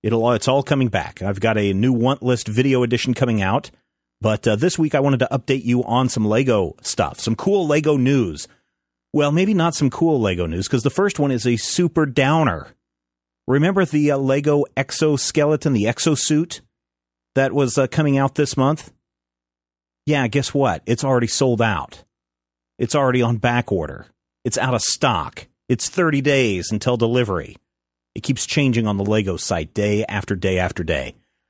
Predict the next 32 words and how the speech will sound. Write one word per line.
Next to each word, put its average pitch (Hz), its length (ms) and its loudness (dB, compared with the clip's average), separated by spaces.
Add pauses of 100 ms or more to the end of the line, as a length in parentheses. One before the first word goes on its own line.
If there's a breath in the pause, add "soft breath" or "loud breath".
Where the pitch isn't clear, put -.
First 156 200 0
day 170 100 2
that 160 100 2
it 160 60 2
was 147 120 0
available 139 380 0
for 127 160 0
sale, 156 280 0
I 123 60 2
went 123 180 2
up 127 60 0
there 127 140 2
to 110 80 -4
see 143 100 0
if 131 100 -2
I 120 80 0
could 104 120 -6
buy 123 180 0
the 127 140 0
exosuit. 123 580 0
Looks 117 240 -2
really 123 260 2
cool. 107 360 -2 (280 soft breath)
Comes 127 240 0
with 113 240 -2
two 127 300 2
space 127 460 -2
minifigs. 110 720 -2 (1400)
Nope, 127 340 -4
sold 110 280 2
out. 76 240 -6
Gone. 80 420 0